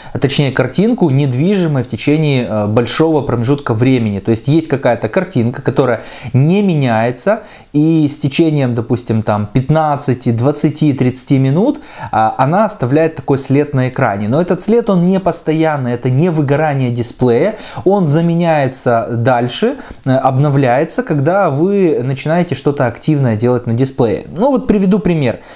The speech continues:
Э, в-, допустим, вы включили камеру, и вот здесь у вас есть вот эта полоска, да, черная. Вот эта полоска и вот эта нижняя полоска. Если вы оставите камеру вот в таком состоянии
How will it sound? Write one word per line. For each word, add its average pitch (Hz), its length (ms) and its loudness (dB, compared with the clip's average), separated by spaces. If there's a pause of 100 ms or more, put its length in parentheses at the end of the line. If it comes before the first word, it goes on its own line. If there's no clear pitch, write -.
(280)
Э, 120 140 4
в-, 120 120 -4
допустим, 185 460 2
вы 208 100 2
включили 180 400 0
камеру, 240 600 0 (260)
и 160 100 2
вот 160 140 2
здесь 180 320 0
у 156 40 2
вас 143 180 -2
есть 170 180 0
вот 135 140 0
эта 135 160 -2
полоска, 120 520 -2
да, 117 140 0
черная. 101 540 -4 (340)
Вот 156 140 2
эта 208 140 2
полоска 208 720 0 (240)
и 185 120 2
вот 180 140 2
эта 160 160 2
нижняя 147 400 2
полоска. 113 440 -2
Если 196 320 2
вы 180 140 2
оставите 160 460 -2
камеру 127 360 0
вот 143 200 0
в - 60 -14
таком 156 320 0
состоянии 123 680 -2